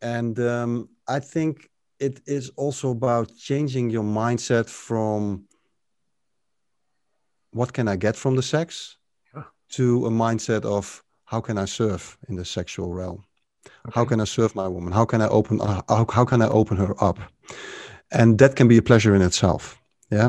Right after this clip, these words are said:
Speaker 1: If you, if you, if you can come from that space where you can see that your woman is, like, yeah, going fully crazy, uh, on you.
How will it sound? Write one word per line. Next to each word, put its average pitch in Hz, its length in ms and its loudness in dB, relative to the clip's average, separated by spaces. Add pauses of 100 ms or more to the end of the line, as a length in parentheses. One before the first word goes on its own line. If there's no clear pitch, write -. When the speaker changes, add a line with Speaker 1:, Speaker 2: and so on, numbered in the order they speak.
(120)
Speaker 1:
If 104 220 -2
you, 104 240 -2
if 101 160 -2
you, 98 300 0
if 101 120 -4
you 101 60 -4
can 98 160 -6
come 110 160 -2
from 101 140 -4
that 95 140 -2
space 104 360 2
where 98 100 -2
you 92 80 -4
can 98 160 -4
see 110 280 -2
that 98 180 -2
your 98 80 -2
woman 101 240 -2
is, 92 100 -8
like, 98 220 -8 (840)
yeah, 107 260 -12 (200)
going 113 240 0
fully 127 300 -4
crazy, 110 580 -4 (240)
uh, 104 240 -10
on 101 220 -4
you. 101 280 0